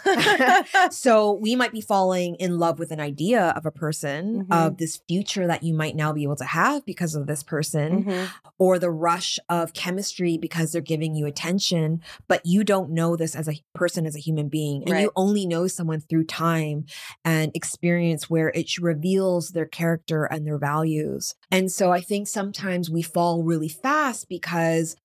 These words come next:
Speaker 2: we create fantasies about people. And I don't
Speaker 1: Totally.
Speaker 2: blame you know, like, "What have we been fed since we've been ch-, children?" Like
Speaker 1: Yeah.
Speaker 2: fairy tales and Sex and the City, then Bridgerton. They're all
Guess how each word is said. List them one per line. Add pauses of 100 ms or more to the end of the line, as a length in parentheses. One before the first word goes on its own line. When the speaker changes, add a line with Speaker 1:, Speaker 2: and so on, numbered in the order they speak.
(180)
Speaker 2:
we
create
fantasies
about
people.
And
I
don't
Speaker 1:
Totally.
Speaker 2:
blame
you
know,
like, (300)
"What
have
we
been
fed
since
we've
been
ch-,
children?"
Like
Speaker 1:
Yeah.
Speaker 2:
fairy
tales
and
Sex
and
the
City,
then
Bridgerton.
They're (260)
all